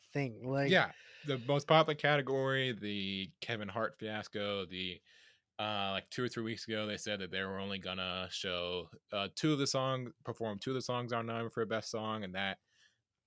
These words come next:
Speaker 2: was mostly reversed. I think three or four of the five that are nominated will now be being performed, and now this one. So, <sighs> I, I'm really nervous for these Oscars that they're not gonna be great, but, I mean, I'm here for it.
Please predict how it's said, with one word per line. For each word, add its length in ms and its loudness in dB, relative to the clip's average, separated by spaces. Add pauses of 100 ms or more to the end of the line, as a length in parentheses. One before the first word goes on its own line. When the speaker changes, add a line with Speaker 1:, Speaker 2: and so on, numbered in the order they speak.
(260)
Speaker 2:
was 160 -4
mostly 380 4
reversed. 340 0
I 60 -2
think 240 -6 (200)
three 180 0
or 60 -2
four 260 -2
of 280 -2
the 100 -8
five 320 2
that 120 -4
are 20 -6
nominated 600 -4
will 80 -8
now 180 -4
be 240 -4 (220)
being 180 -8
performed, 520 -8
and 60 -14
now 280 -6 (260)
this 180 -6
one. 200 -12
So, 320 -2 (960)
<sighs> 0 - (600)
I, 280 -2 (120)
I'm 100 -8
really 200 -6
nervous 300 -6
for 100 -10
these 180 -4
Oscars 480 -4
that 140 -10
they're 120 -10
not 220 -10
gonna 140 -10
be 300 -12
great, 380 -8
but, 180 -10
I 120 -12
mean, 380 -14
I'm 240 -12
here 160 -14
for 220 -16
it. 100 -18